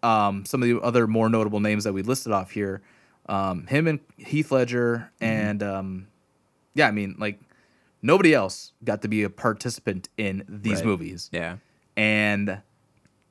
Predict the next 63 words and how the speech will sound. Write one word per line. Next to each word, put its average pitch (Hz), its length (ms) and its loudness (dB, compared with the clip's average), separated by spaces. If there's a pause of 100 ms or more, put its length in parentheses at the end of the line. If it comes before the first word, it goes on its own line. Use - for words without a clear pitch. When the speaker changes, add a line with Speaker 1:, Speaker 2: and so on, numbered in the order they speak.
(120)
Speaker 2:
So 139 120 -2
there 143 100 4
was 143 100 0
something 190 260 0
there 107 220 -2
that 85 220 -8
Speaker 1:
Right. 185 280 6
Speaker 2:
Christopher 127 240 0
Nolan 110 240 -2
said, 95 160 -4
you 98 80 -4
know, 92 140 -6
"We, 101 300 -6 (220)
you 131 320 -4
got 117 140 0
something 92 280 -6
I 87 100 -6
can, 101 320 -12
I 101 100 -10
can 92 120 -12
use, - 260 -12 (180)
I 98 80 -10
can 101 160 -14
use - 320 -10
you." - 240 -14 (180)
<laughs> - 180 -10
Speaker 1:
Yeah, 208 280 6
like, 110 200 4
I 131 180 2
don't, 175 240 2
I, 131 220 2
I, 131 100 -2
I, 117 260 -6
like, 123 140 -2
I 110 100 -2
don't 143 220 0
want 170 180 -4
you 151 80 2
to 143 60 4
be 131 120 4
Batman, 98 540 0
but 98 120 -4
I 98 80 0
want 110 280 2
you 107 120 2
in 104 80 0
this 98 200 -4
movie. 95 300 -2
Speaker 2:
Yeah. 82 200 -4
Speaker 1:
And 110 100 0
I 101 100 2
think, 117 500 0 (240)
you 117 160 2
know, 98 180 2
there's 98 200 -2
a 107 40 -10
couple 101 240 0
options 95 360 0
here 98 140 -2
I'm 90 140 -2
looking 90 240 -4
at. 82 240 -8
Speaker 2:
Yeah. - 240 -8